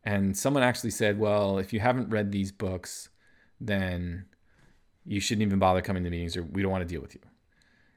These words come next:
You know, it was like, d-, you read these books or else you're unwelcome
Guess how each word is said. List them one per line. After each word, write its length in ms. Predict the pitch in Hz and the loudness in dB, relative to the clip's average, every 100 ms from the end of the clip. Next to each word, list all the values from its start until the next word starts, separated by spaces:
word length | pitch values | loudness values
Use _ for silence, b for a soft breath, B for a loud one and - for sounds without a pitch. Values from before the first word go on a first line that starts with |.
| b b | b b
You 120 | 113 | -2
know, 180 | 98 95 - | -2 -2 -2
it 80 | |
was 180 | 110 101 | -2 2
like, 240 | 107 101 - _ - | 0 0 -6 _ -18
d-, 80 | - - - - | -18 -18 -20 -14
you 180 | - 127 | -2 2
read 160 | 127 165 | 4 4
these 160 | 143 | 2
books 320 | 110 117 - - | 4 2 0 -2
or 140 | 113 | 2
else 340 | 107 98 98 - | 4 4 0 -2
you're 200 | 107 107 | -2 0
unwelcome 680 | 110 101 95 95 90 87 | 0 0 0 -2 -6 -8